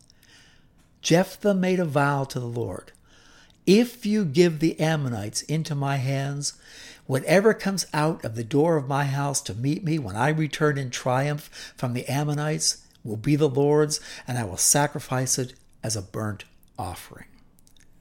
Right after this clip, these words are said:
That's the vow. Then Jephthah went over to fight the Ammonites, and the Lord gave them into his hands. He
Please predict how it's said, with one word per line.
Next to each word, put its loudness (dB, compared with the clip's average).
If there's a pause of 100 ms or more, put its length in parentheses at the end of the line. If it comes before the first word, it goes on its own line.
(220)
That's -2 (160)
the -6
vow. -8 (2500)
Then -6
Jephthah -2 (840)
went -6
over -2
to -2
fight 2
the 2
Ammonites, 0
and -12
the -8
Lord -4
gave 0
them 0
into -2
his 2
hands. -4 (840)
He -8